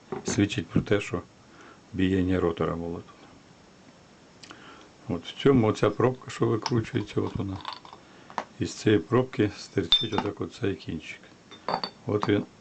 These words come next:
якщо треба його зрушити з місця, там по оцей шліц, так акуратненько. Чому акуратненько? Тому що це покришиться все.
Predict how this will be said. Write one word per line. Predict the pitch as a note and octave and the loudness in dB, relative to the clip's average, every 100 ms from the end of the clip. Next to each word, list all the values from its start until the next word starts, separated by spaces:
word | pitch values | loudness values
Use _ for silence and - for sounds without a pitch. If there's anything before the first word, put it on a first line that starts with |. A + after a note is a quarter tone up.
| - | -2
якщо | G#2 - - | 0 2 0
треба | G#2+ G2 F#2+ F#2+ | 2 2 0 0
його | F#2 F#2 | 0 -2
зрушити | F#2 F#2+ F2+ - F#2 | -2 -2 -2 -6 -6
з | E2+ | 0
місця, | A#2 A2 - - | 0 0 -6 -8
там | - E2+ - | -6 -8 -6
по | G2+ - - - - - - - | -6 -6 -16 -20 -20 -18 -16 -6
оцей | F#2+ - G2 | -6 0 0
шліц, | - A#2+ C#3 B2+ | 2 2 2 0
так | - A#2 - | -4 -4 -2
акуратненько. | F#2 - F2+ E2 - E2+ - - - - - - - - | -2 -2 -2 -2 -6 -10 -12 -18 -20 -20 -20 -20 -20 -10
Чому | - G#2 A2+ | 0 2 2
акуратненько? | G#2+ G#2 C3 B2+ B2 - | 2 2 0 0 -4 -4
Тому | - G2+ G2+ | -6 -4 -4
що | - G#2 | -2 -4
це | - - | -2 -4
покришиться | G2 - G2+ - - - | -2 -4 -4 -6 -8 -12
все. | - - | -14 -12